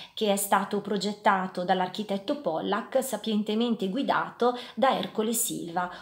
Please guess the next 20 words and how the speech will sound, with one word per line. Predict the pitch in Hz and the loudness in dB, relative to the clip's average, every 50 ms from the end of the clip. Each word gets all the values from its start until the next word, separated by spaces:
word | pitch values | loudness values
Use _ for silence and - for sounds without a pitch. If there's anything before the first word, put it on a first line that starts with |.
| - - | -8 -2
un | - 220 220 | 2 4 6
nobile | 226 226 214 202 196 202 190 185 | 6 6 4 4 2 0 0 2
milanese | 196 190 185 185 190 190 220 262 254 294 285 | 2 2 2 2 2 2 2 0 0 0 -2
considerato | 285 185 180 185 - - 175 175 180 180 180 190 190 - - | -2 -2 -4 -4 -4 -4 -2 -2 0 0 0 0 -2 -2 -2
il | 185 190 185 | -2 0 2
massimo | 196 220 262 285 - - - 277 277 254 202 | 2 0 0 0 -4 -4 -4 -2 -2 -2 -2
esperto | 180 190 - - - - 139 147 160 175 190 - 214 | -2 -2 -6 -6 -4 -4 -2 -2 -2 -4 -4 -6 -6
e | 202 | -6
conoscitore | - 190 185 185 190 - - 240 240 - 160 151 165 175 180 | -4 -4 -2 0 2 2 0 0 -2 -4 -2 -2 0 0 0
di | 226 208 | 0 0
giardini | 185 233 233 240 208 185 180 180 185 196 - | 0 0 0 -2 -2 -4 -4 -2 -2 -2 -2
all'inglese. | 196 202 208 196 208 214 208 175 - - 160 156 175 175 180 - - - - - | -2 -2 0 0 0 0 0 -2 -4 -6 -4 -4 -4 -4 -4 -6 -12 -14 -4 2
Egli | - 240 233 220 | 2 4 4 4
aveva | 190 190 196 180 190 | 4 4 4 2 0
scritto | 190 - - 254 240 240 247 - 196 | -2 -2 -2 -2 -4 -2 0 2 2
anche | 180 175 190 202 - 233 - | 2 2 0 -2 -2 -4 -4
un | 247 254 240 233 | -2 -2 -2 -2
trattato | 247 240 240 - - 165 151 160 - - 196 185 - 226 | -2 -4 -4 -2 0 0 0 0 -2 -2 -4 -2 -2 0
in | 196 196 | -2 -2
materia. | 180 175 190 - - - - 170 - 175 175 175 196 | -2 -2 -4 -6 -8 -8 -8 -6 -4 -2 -2 -2 -4